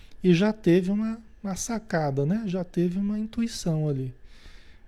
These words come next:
O Emmanuel diz, "acertadamente." Ele falou acertadamente,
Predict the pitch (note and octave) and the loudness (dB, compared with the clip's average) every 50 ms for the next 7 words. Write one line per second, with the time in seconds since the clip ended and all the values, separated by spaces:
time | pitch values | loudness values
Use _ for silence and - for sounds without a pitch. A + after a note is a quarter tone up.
0 | - - - - E3 D3+ E3 F3 D#3+ D#3+ E3+ F3+ G3+ A3 G#3 E3 C3+ D3 D3 C#3 | -20 -20 -12 2 6 8 8 10 10 10 10 10 10 8 6 6 6 6 6 6
1 | B2+ A#2+ - - - - E3 F#3 - - - - F#3 E3 D#3+ D#3 - - D#3+ D#3+ | 6 2 -2 -10 -6 -2 -2 -2 -2 -4 -4 0 0 0 0 0 0 0 0 2
2 | D#3 D#3+ D3+ C3 B2 A#2+ A#2 A2 A2 - - - - - - - - - - D#3 | 2 0 0 0 0 -2 -2 -2 -4 -8 -14 -18 -18 -18 -20 -20 -20 -14 -10 -6
3 | B2+ A#2+ B2 - - C3 A2+ A2+ B2 C3+ D3+ - - - F3 G3 F#3+ F3+ - - | -4 -4 -4 -4 -4 -4 -2 0 -2 -2 -2 -6 -6 -6 -6 -4 -6 -6 -6 -6
4 | D3 D3 - - C3+ B2 B2 C#3 C#3+ C#3 C#2 C#3+ C#3+ - - - - | -6 -6 -4 -6 -8 -8 -6 -8 -8 -8 -8 -10 -10 -12 -14 -18 -20